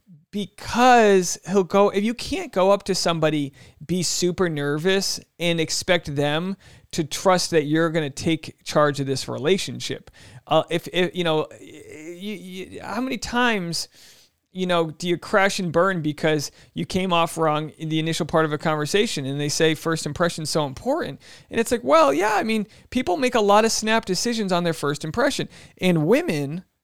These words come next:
for the most part, I'm not saying it's life or death, but it can be. It can literally be life or death for a woman to make that snap decision about you.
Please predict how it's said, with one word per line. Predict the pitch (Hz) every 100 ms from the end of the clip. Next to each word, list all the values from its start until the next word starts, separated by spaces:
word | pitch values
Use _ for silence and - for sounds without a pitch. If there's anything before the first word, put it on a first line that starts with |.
| _ _
for | - 202
the | 175
most | 160 220 302 -
part, | - 165 147 180 - _ _ _ _ _ _ _
I'm | - 403
not | 349
saying | - 226 233 226
it's | 196 170
life | 175 165 190 196 -
or | 180 175
death, | 151 131 - 151 202 - - - _ -
but | 370
it | 403 -
can | - - 392 427 392
be. | 175 127 - - - -
It | 294
can | 320 277 311
literally | 381 339 339 330
be | 254
life | 220 202 208 294 320 294
or | 247
death | 196 - 180 113 - - - - -
for | - 175
a | 156
woman | 190 233 240 220
to | 190
make | 170 185 214 -
that | 180 -
snap | - 185 175
decision | 170 160 - 175 165 160
about | 139 127 147 143
you. | 131 131 147